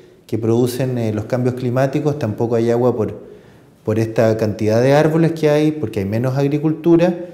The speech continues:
y porque al mismo tiempo, eh, tenemos un régimen y un sistema de agua que permite que gente que ni siquiera vive en Chile, no solo en la región, pueda inscribirlo y el que está sembrando o el que necesita tomar no tenga ninguna posibilidad de hacerlo.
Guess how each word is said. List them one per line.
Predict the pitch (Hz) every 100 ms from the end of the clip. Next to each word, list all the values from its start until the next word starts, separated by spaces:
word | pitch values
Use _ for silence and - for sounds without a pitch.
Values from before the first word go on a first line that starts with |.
| - - - _ -
y | 123
porque | 143 143
al | 143
mismo | 139 139 143
tiempo, | 143 139 135 151 151 147
eh, | 113
tenemos | 117 120 123 123
un | 113
régimen | 127 123 135 139 123
y |
un | 110
sistema | 113 - 123 127
de | 123 120
agua | 117 127 131 - - - -
que | 110
permite | 110 113 120 131
que | 117
gente | 117 127 123
que | 117
ni | 110
siquiera | 110 110 120
vive | 113 113
en | 98 -
Chile, | 190 120 101
no | 107
solo | - 127 120
en | 113
la |
región, | 110 110 139 123
pueda | 120 120
inscribirlo | 117 117 110 120 131 151 - - - -
y | 110
el | 107
que | 110
está | - 123
sembrando | - 123 123 131 131 139
o | 120 107
el |
que | 104
necesita | 110 104 104 123 120
tomar | 117 113 123
no | 117
tenga | 117 117 117
ninguna | 113 110 120
posibilidad | 113 - 110 110 110
de |
hacerlo. | 123 - 117